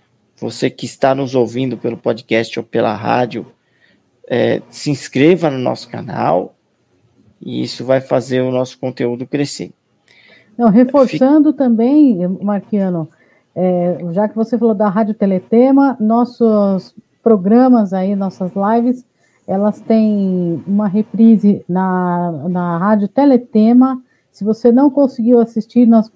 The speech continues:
Speaker 2: estamos na Rádio Teletema todos os sábados, da uma às duas da tarde.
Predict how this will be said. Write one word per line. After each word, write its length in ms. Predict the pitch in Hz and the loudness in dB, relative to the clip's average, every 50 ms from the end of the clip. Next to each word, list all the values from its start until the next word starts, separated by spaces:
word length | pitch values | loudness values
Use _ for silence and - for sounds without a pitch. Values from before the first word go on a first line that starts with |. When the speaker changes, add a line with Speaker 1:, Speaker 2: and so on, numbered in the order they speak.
| _ _ _ _ _ | _ _ _ _ _
Speaker 2:
estamos 460 | 175 196 - - - 226 220 226 220 | -6 -6 -6 -2 2 4 4 4 4
na 120 | 226 226 214 | 4 0 0
Rádio 280 | 202 220 220 214 220 | 2 0 0 0 -2
Teletema 840 | 220 - 254 262 262 247 240 240 - 233 240 247 247 254 254 254 254 - _ _ _ _ _ _ _ | 0 0 2 4 4 2 2 2 2 2 4 4 4 4 4 2 -2 -8 _ _ _ _ _ _ _
todos 320 | - 320 - 262 262 233 | 0 0 2 2 2 2
os 180 | 262 254 - - | 2 2 0 0
sábados, 640 | - 247 247 233 220 247 233 214 240 254 233 - | 0 0 2 2 2 2 2 2 2 0 0 0
da 180 | - 226 208 202 | 0 -2 -2 0
uma 300 | 220 247 277 269 269 262 | 0 2 2 2 2 2
às 100 | 233 202 | 2 2
duas 300 | 190 240 247 247 240 208 | 2 2 4 4 2 2
da 220 | 190 226 220 226 | 2 0 0 0
tarde. 680 | 226 - - - 226 220 220 202 180 165 170 170 156 | -2 -4 -4 -2 0 0 0 -2 -4 -6 -6 -6 -8